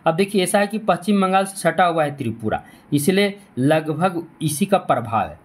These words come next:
कर्नाटक का, चलिए कर्नाटक का कन्नड़ हो गया, क से कर्नाटक, क से कन्नड़। और केरल का देखिए, केरल का के से तो नहीं है, केरल का मलयालम राजभाषा है। तो जितने भी भारत के जितने भी राज्य हैं सभी के राजभाषा भी हम जान लिए। तो इस राजभाषा को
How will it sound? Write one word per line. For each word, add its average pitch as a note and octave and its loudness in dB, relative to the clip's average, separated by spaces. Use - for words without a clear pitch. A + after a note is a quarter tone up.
कर्नाटक F3+ 2
का, G#3 2
चलिए F3+ -2
कर्नाटक F3 0
का F#3 0
कन्नड़ F3 0
हो E3 0
गया, E3+ 0
क E3 0
से E3 -4
कर्नाटक, D#3 0
क D3+ 4
से D3+ -6
कन्नड़। D3+ 0
और C#3+ 2
केरल E3 2
का F#3+ 0
देखिए, F3 -2
केरल F3 0
का F3+ -2
के F3 -2
से F3 -4
तो E3+ -4
नहीं E3+ 2
है, F#3 0
केरल E3 4
का E3+ 0
मलयालम C3 0
राजभाषा G2+ -2
है। D2+ -14
तो C#3+ 2
जितने D#3+ 0
भी F#3+ 0
भारत C#3+ 0
के F3 -2
जितने D3 0
भी F3 0
राज्य D3 2
हैं D3 -2
सभी D3+ -2
के D#3 0
राजभाषा B2+ 0
भी C#3 2
हम C#3+ 2
जान C3 2
लिए। C#3 0
तो D#3+ 4
इस E3 -2
राजभाषा C#3+ 0
को E3+ -2